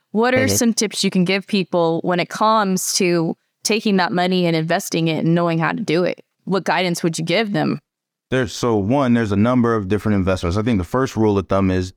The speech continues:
Speaker 2: don't feel like that, that whole fear of missing out. Get rid of that as quickly as you possibly can. That'll drive you to make some pretty bad decisions. Like, everybody will hit you with the, "Oh, I, this is the next greatest thing, the next biggest investment, the next,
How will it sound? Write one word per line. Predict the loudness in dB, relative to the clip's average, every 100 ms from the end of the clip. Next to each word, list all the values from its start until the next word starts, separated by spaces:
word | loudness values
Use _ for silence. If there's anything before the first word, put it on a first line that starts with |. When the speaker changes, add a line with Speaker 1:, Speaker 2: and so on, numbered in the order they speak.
| -2
Speaker 2:
don't | 0 0
feel | -2 0 2 2 2
like | 2 0 -4 -4
that, | -2 0
that | 0 2
whole | 2
fear | 0 0 2 4
of |
missing | 2 2 0
out. | 2 0 -2 _ _ _ _ _ _ _ _ _ -2
Get | 0 2
rid | 2
of | 2
that | 2 0
as | 0 -2
quickly | -2 0 0
as | 0
you |
possibly | 0 -2 -2 -4 -4
can. | -4 -4 -8 -18 _ _ _ -2
That'll | 0 2 2 0 _ _ _ _ -6
drive | -2 0 2
you | 2
to | 2
make | 0 0
some | -4 -2
pretty | 0 2 2
bad | 2 2 0
decisions. | -4 -2 -2 -2 -4 -4 -2
Like, | 0 0
everybody | 2 2 2 2 2
will | 2
hit | 2 0
you | 2
with | 2 2
the, | 2
"Oh, | 4 4
I, | 2
this | 0 -2
is | 0
the |
next | 0 0 0
greatest | 0 0 0
thing, | 0 2
the | 2
next | 2 0
biggest | -2 -2 0
investment, | 0 2 0 0 2
the |
next, | 2 -2